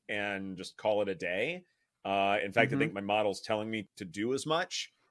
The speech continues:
Speaker 1: Uh, and we will get into other ways to back the Seahawks in some way, shape, or form later. But it, it's also a deal where, you know, a divisional game where the favorite's, uh, you know, laying seven and a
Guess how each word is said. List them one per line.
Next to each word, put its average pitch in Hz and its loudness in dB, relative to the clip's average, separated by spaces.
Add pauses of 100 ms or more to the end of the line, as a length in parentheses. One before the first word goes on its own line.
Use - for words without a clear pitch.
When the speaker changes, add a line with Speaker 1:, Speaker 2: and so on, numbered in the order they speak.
(140)
Speaker 1:
Uh, 92 4
and 104 -2
we 110 -2
will 107 -2
get 107 2
into 107 -2
other 113 4
ways 120 2
to - -4
back 123 4
the 131 -4
Seahawks 143 2
in 151 -4
some 151 2
way, 160 4
shape, 165 -2
or 175 2
form 190 -2
later. 208 0 (360)
But 165 12 (200)
it, 165 -10 (220)
it's - -4
also 185 10
a 160 6
deal 143 8
where, 120 6 (180)
you 135 -6
know, 117 -2
a 127 0
divisional 160 0
game 131 0
where 117 2
the 95 -4
favorite's, 117 0 (140)
uh, 98 2 (440)
you 117 -10
know, 90 -2 (140)
laying 113 2
seven 110 2
and 98 -4
a 92 -2